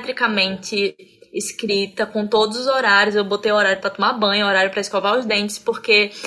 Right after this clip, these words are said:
colocando os horários que eu preciso fazer as coisas, eu programo meu cérebro, tipo assim, "Ah, beleza, sete horas eu vou escovar os dentes." Então, sete e cinquenta e nove, não, seis e cinquenta e nove, eu já tô andando pro banheiro pra escovar os dentes, sabe? Essa previsão do que eu tenho que fazer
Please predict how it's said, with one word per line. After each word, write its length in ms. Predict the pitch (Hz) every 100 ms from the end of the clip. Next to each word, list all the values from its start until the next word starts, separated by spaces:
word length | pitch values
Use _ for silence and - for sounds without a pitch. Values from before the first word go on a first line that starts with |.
| - - - _
colocando 460 | 254 247 254 285 339
os 80 | 302
horários 360 | 262 233 240
que 80 | -
eu 60 | 233
preciso 320 | 233 240 277
fazer 200 | 285 247
as 140 | 226
coisas, 600 | - 214 208 226 277 - - _ _ _
eu 120 | 233
programo 460 | 233 240 240 262 311
meu 180 | 311 320
cérebro, 460 | - 240 233 220
tipo 240 | 240 - 247
assim, 420 | 247 220 190 170 - - -
"Ah, 180 | 202
beleza, 480 | 180 226 262 180 165
sete 420 | 160 220 196 190
horas 240 | 220 196 208
eu 100 | 226
vou 140 | 196
escovar 380 | 190 - 196 190
os 60 | 233
dentes." 360 | 214 170 170
Então, 400 | 180 180 190 180 180 - - -
sete 280 | - 269 285
e 20 |
cinquenta 280 | 254 226 214
e 20 |
nove, 380 | 208 247 220 202
não, 240 | 208 170 - -
seis 360 | - - 262 269
e 40 |
cinquenta 340 | - 240 233 226
e 60 |
nove, 420 | 202 202 262 226 -
eu 100 | 214
já 140 | 220
tô 140 | 214
andando 260 | 240 269 277
pro 120 | 285
banheiro 260 | 285 320 240
pra 80 | 254
escovar 340 | 277 285 254
os 60 | 302
dentes, 300 | 262 185 185
sabe? 380 | - 160 165 202 - _ _ - -
Essa 200 | 208 262
previsão 680 | 254 240 226 196 190 226 294
do 100 | 262
que 100 | 262
eu 80 |
tenho 260 | 214 233 226
que 80 | -
fazer 520 | - 190 185 226 262